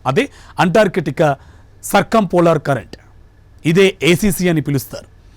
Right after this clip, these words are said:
ఇది ప్రపంచంలోనే అతి శక్తివంతమైన సముద్ర ప్రవాహం. ఇది మిగతా సముద్రాల్లా కాకుండా అంటార్కిటికా చుట్టూ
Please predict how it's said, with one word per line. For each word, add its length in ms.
ఇది 140
ప్రపంచంలోనే 640
అతి 240
శక్తివంతమైన 680
సముద్ర 340
ప్రవాహం. 400
ఇది 180
మిగతా 260
సముద్రాల్లా 580
కాకుండా 320
అంటార్కిటికా 580
చుట్టూ 240